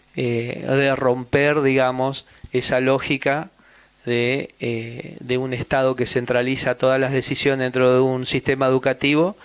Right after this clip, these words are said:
en este caso desarrollar estos nuevos proyectos donde la autonomía educativa es plena y podemos desarrollar ahí, entonces, con vocación, todos aquellos que pensamos ideológicamente,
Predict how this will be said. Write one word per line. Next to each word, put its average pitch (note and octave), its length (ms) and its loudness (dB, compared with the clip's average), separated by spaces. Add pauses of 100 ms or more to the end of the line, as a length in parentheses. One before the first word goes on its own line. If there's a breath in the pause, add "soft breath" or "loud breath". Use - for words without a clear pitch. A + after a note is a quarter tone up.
(260 loud breath)
en B2 160 -4
este B2 260 -2
caso B2+ 340 0
desarrollar C3 840 0 (440 loud breath)
estos B2 320 -2
nuevos B2 240 0
proyectos B2+ 480 0
donde A#2 240 0
la A2 100 -2
autonomía A#2 540 -2
educativa B2 640 0
es - 140 -8
plena B2+ 520 -4 (380 loud breath)
y A#2+ 120 -4
podemos B2 420 0
desarrollar A#2+ 640 -2
ahí, A#2+ 360 -2 (340 loud breath)
entonces, A#2+ 580 -2 (160)
con C3+ 200 -2
vocación, C3 680 2
todos A#2+ 280 4
aquellos B2 300 -4
que - 140 -4
pensamos A#2 640 -2
ideológicamente, A#2+ 1080 -4